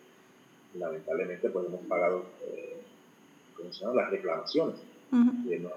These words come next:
Speaker 1: no, no es el mejor momento, pero, eh, de ese evento, pero, eh,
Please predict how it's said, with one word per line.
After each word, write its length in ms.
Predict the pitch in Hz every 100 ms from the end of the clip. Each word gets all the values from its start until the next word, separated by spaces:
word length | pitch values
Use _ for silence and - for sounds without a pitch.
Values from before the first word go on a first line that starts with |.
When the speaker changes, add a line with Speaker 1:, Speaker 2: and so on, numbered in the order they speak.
| -
Speaker 1:
no, 140 | 92
no 160 | 95 107
es 60 | 131
el 60 |
mejor 220 | 123 131
momento, 500 | 123 117 135 113 120 87
pero, 260 | 87 80 - - - - - - - - - - - 98 92
eh, 520 | 92 95 - - - -
de 100 | 98
ese 180 | 101 117
evento, 540 | 117 113 92 95 110 - -
pero, 480 | 123 175 165 - -
eh, 220 | 98 87